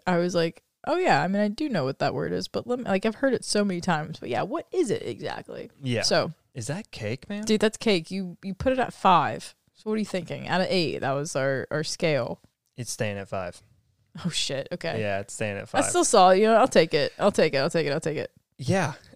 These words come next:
Speaker 2: I, there's just, you know, cake is fun. I, it was g-, uh,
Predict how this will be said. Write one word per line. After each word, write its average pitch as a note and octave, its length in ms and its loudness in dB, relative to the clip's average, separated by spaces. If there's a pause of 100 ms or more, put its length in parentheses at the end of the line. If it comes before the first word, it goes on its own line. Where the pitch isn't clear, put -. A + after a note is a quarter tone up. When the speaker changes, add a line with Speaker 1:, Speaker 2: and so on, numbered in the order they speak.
Speaker 2:
I, G#3 160 0
there's B3+ 260 -6
just, - 180 -8 (180)
you D#4 180 -10
know, D4 200 -2 (100)
cake E4+ 260 -6
is A#3 100 -2
fun. C#4 360 -4
I, F#3 100 -4
it A#3 280 -4
was A3+ 180 -12 (180)
g-, - 100 -20 (480)
uh, - 60 -16